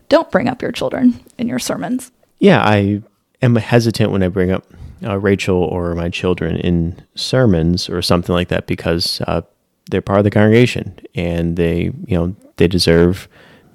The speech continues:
Speaker 2: some of that, uh, privacy or discretion or
Speaker 1: Sure.
Speaker 2: Yeah, and,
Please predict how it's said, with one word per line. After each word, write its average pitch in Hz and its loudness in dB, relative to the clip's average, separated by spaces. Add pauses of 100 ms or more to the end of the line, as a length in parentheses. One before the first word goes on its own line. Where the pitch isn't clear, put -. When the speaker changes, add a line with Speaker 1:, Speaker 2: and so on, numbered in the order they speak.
(160)
Speaker 2:
some 92 0
of 87 4
that, 85 2
uh, - -4 (580)
privacy 101 2
or 82 0
discretion 92 2
or 78 -2 (420)
Speaker 1:
Sure. - -6 (680)
Speaker 2:
Yeah, 143 4
and, 92 2